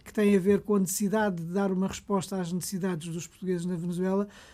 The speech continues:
o, este facto acabou por, eh, mais uma vez trazer à discussão, que eu julgo que é importante que, que haja essa realidade. Eu, eu deixo-me só dizer-lhe uma coisa que é um pouco um desvio relativamente àquilo que se passa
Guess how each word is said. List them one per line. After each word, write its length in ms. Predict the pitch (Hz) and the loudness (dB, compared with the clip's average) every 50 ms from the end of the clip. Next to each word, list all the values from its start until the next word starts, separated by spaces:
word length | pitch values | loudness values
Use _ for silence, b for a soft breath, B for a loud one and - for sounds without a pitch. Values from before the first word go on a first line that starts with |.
| B B B | B B B
o, 280 | 208 196 190 - 247 | -10 -10 -10 -10 -8
este 280 | 240 226 202 - - - | -4 -2 -2 -2 -2 -2
facto 300 | - 220 214 214 - 214 | -4 -4 -4 -2 -4 -6
acabou 320 | 208 226 202 185 208 208 | -2 0 2 4 4 4
por, 320 | 208 - 214 208 208 214 214 220 220 - - _ _ - 196 | 2 2 0 2 2 2 2 0 -2 -4 -12 _ _ -14 -10
eh, 400 | 180 233 220 214 208 202 196 185 | -6 -2 0 2 2 2 2 2
mais 280 | 185 220 226 214 180 202 | 2 4 4 4 4 4
uma 140 | 208 202 | 4 4
vez 260 | 185 202 208 214 208 - | 6 6 4 4 2 0
trazer 500 | - 185 185 160 160 190 190 190 185 - B B B B B | 0 0 0 2 2 2 2 2 0 -4 B B B B B
à 120 | - 190 | -8 -8
discussão, 560 | - - - - - - 208 202 202 208 208 - b b b b b b | -6 -8 -8 -8 -4 -2 0 2 2 2 0 -2 b b b b b b
que 80 | - | -2
eu 40 | 269 | -2
julgo 160 | 226 254 247 | 0 0 0
que 60 | 262 240 | 2 2
é 20 | |
importante 420 | 220 202 - - 226 226 214 202 | 2 2 0 0 0 0 0 0
que, 280 | - - - 214 196 170 | -4 -8 -4 -4 -4 -4
que 120 | - - | -2 0
haja 240 | 220 214 202 175 202 | 0 2 2 4 4
essa 200 | 202 196 - 220 | 2 2 2 0
realidade. 440 | 185 196 196 185 185 151 165 175 202 | 2 2 2 2 2 0 -2 -2 -4
Eu, 220 | 247 - - - - 254 247 - - 254 | -4 -4 -6 -12 -12 -10 -10 -10 -8 -6
eu 60 | 226 | -4
deixo-me 280 | 233 285 214 - 247 | -2 -2 -2 0 -2
só 180 | - - 262 254 | 0 2 2 2
dizer-lhe 360 | 214 226 190 240 247 240 220 | 4 4 4 6 6 6 6
uma 140 | 214 208 196 | 4 4 4
coisa 280 | 208 240 240 220 226 220 | 4 4 2 4 2 0
que 140 | - - 233 | 0 0 0
é 60 | 226 | 2
um 100 | 220 208 | 2 2
pouco 320 | 208 - 247 226 - 240 | 2 2 2 2 2 2
um 100 | 220 208 | 4 4
desvio 360 | 185 170 175 175 214 226 240 233 B B B B B B | 4 4 4 4 4 4 4 2 B B B B B B
relativamente 840 | B 214 208 208 202 226 214 202 208 202 208 208 196 - 208 190 180 | B 4 4 4 6 4 4 4 6 6 6 4 4 2 2 0 0
àquilo 340 | 185 190 190 - - 202 170 | 0 -2 -4 -4 -4 -4 -4
que 100 | 156 - | -4 -6
se 60 | - - | -10 -6
passa 480 | - 208 196 190 - - 190 175 160 | -4 -2 -2 0 -2 -2 -4 -4 -6